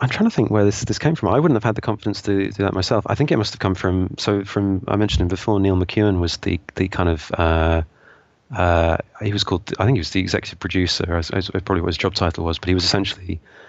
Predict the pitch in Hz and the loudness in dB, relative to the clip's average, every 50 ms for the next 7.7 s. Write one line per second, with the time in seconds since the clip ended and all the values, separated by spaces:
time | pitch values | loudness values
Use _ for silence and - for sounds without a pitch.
0 | - - _ - - - - 92 87 87 - - 92 85 92 90 87 87 90 85 | -20 -12 _ -8 -4 0 2 2 2 2 0 -2 -2 0 0 0 2 2 2 2
1 | 80 80 76 71 - - - 87 82 78 78 80 76 - - - - _ _ _ | 2 0 -2 -4 -8 -6 -4 -2 0 0 0 -2 -2 -6 -10 -20 -20 _ _ _
2 | _ - 87 80 78 80 80 78 80 78 78 78 82 80 - - - 90 82 85 | _ -2 0 2 2 2 2 2 2 0 0 -2 -2 -4 -4 -2 0 0 0 0
3 | 82 - - 90 85 90 87 - - - 87 - - - - - 90 80 87 82 | -2 -4 -6 -4 -4 -2 -4 -2 -2 -4 -2 -2 -4 -6 -6 -6 -4 -2 -2 -2
4 | 78 - - 95 87 85 - - - 87 - - - - - - - 87 85 95 | -2 0 0 0 0 0 0 -4 -4 -6 -8 -12 -18 -20 -10 -6 -4 -2 0 0
5 | 82 76 85 85 80 80 80 78 - - - - - 90 85 85 - - 85 - | 0 0 2 2 2 2 2 0 -2 -4 -4 -2 0 0 0 0 -2 -6 -8 -10
6 | - - - - - - - _ - - - - 156 175 - - 73 92 139 151 | -14 -20 -20 -20 -20 -20 -20 _ -4 -2 0 0 2 0 0 0 0 0 0 2
7 | 104 82 82 - - - - 85 - - - - - | 0 0 -4 -4 -4 -4 -4 -4 -4 -4 -6 -8 -10